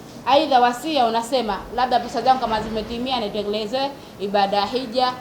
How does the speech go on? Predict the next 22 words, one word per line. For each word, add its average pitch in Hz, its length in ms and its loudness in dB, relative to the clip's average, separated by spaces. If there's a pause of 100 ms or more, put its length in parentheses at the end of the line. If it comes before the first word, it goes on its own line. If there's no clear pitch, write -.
(180)
au 247 160 4
kama 233 240 2
haijatimia 226 880 0
warithi 220 360 2
wangu 233 260 2
waongezee, 208 680 2 (280)
au 277 420 6
ni 226 180 2
kuwape 226 380 2
warithi 208 380 4
wangu. 180 260 0 (300)
Kwa 254 120 2
hiyo, 302 120 4
mtu 302 120 -2
ambaye 277 240 4
amefariki 269 800 0 (380)
anataka 254 420 0
pesa 262 140 -4
zake 269 240 6
wape 240 240 4
warithi 240 400 2
wake, 302 380 4